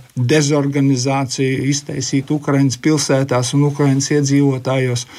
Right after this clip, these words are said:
Es domāju, ka sākās tas, un, un šī nežēlība, kas tagad ir, tā ir vienkārši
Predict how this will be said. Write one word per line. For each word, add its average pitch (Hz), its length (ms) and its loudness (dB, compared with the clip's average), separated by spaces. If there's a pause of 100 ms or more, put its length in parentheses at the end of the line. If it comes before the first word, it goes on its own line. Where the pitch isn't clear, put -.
(260)
Es 151 140 -2
domāju, 170 380 2
ka 135 100 -2
sākās 135 480 -4
tas, - 280 -2
un, 143 260 2
un 139 240 0
šī 147 200 2
nežēlība, 135 840 0
kas - 280 -6
tagad 160 420 0
ir, 107 160 -2 (380)
tā 147 260 2
ir 139 160 2
vienkārši 165 800 0